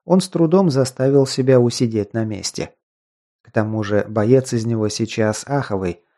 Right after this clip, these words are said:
он почти ничего не видел и не слышал.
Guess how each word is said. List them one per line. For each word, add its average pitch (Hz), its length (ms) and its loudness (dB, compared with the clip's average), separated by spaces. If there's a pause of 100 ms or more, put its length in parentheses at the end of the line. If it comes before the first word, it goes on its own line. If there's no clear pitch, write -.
(220)
он 127 240 2
почти 127 460 0
ничего 143 440 4
не 123 200 2
видел 123 420 2 (100)
и 117 120 -2
не 113 140 -2
слышал. - 560 -8